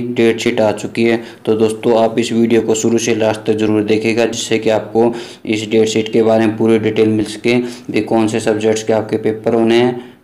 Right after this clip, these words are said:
ठीक है जी, और कौन से स्ट्रीम के रहेंगे और कब से कब तक आपके exam चलेंगे। और जो मेरे भाई बहन इस channel पे पहली बार आए हैं, वो channel को subscribe कर ले, साथ में bell icon को ज़रूर press करें,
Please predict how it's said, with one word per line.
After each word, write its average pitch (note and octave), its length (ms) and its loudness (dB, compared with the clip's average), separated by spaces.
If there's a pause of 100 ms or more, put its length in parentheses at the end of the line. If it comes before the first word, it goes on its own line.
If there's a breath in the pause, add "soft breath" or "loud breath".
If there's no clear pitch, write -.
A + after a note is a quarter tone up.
ठीक B2 140 0
है C3 100 2
जी, A#2 180 0
और A2 220 0
कौन A2+ 220 0
से A2+ 140 0
स्ट्रीम A2 360 -2
के A2+ 160 2
रहेंगे B2 360 4
और A2+ 280 0
कब A2 100 -2
से - 180 -2
कब - 240 -4
तक A2+ 80 2
आपके A2 220 0
exam G#2+ 360 0
चलेंगे। B2 520 0 (2750 loud breath)
और A2 200 -4
जो A#2+ 160 2
मेरे A#2+ 200 2
भाई A2 160 2
बहन A2 220 0
इस A2+ 120 -4
channel G#2+ 180 -2
पे A2+ 100 -4
पहली A2 320 -2
बार A#2 240 4
आए A#2+ 120 2
हैं, B2 100 0
वो A#2 160 -2
channel A2 240 -2
को G#2+ 100 -6
subscribe G#2+ 580 -4
कर A#2 120 -2
ले, B2 180 -2
साथ A#2 240 -4
में G#2+ 140 -2
bell A2 200 0
icon A2 240 0
को G#2+ 120 -4
ज़रूर G#2+ 240 -4
press A2+ 260 -4
करें, B2 320 -4